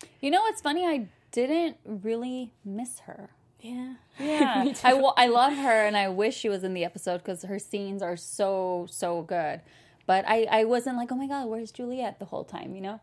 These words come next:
Speaker 1: I thought the storylines were so good on their own that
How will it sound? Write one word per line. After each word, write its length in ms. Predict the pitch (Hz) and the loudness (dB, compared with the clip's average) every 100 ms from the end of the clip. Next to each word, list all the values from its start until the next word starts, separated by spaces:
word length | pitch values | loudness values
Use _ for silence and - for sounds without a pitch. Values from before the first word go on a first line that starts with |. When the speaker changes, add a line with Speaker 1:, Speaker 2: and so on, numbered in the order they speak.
| - | -8
Speaker 1:
I 80 | 247 | 0
thought 220 | 226 226 | 0 2
the 60 | |
storylines 720 | 226 - 208 202 202 196 196 | -4 -2 0 0 0 -2 -6
were 100 | 196 185 | -8 -10
so 280 | - 190 | -4 -4
good 360 | 185 180 180 220 - _ | -2 -4 -4 -6 -14 _
on 100 | 202 | -6
their 200 | 185 - | -4 -4
own 380 | 185 185 208 208 | -4 -4 -6 -6
that 320 | 185 175 170 | -2 -2 -2